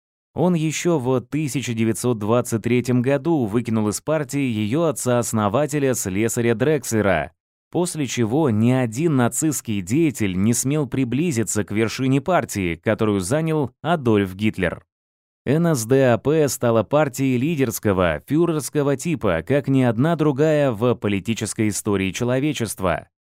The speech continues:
Однако во второй половине двадцатых годов некая внутрипартийная конкуренция у Гитлера всё же возникла в лице Грегора Штрассера.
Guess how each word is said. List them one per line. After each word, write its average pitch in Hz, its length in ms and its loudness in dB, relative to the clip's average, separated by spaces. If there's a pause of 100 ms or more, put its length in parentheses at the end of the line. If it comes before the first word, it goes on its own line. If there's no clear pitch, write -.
(400)
Однако 107 720 4
во 104 140 2
второй 135 320 0
половине 139 460 0
двадцатых 107 580 0
годов 101 540 0 (200)
некая 151 500 0
внутрипартийная 147 920 0
конкуренция 120 680 0
у 101 80 0
Гитлера 147 480 -4
всё 160 260 -4
же 139 140 -2
возникла 131 800 0 (400)
в 90 120 -8
лице 95 440 -2
Грегора 135 540 2
Штрассера. 113 800 -2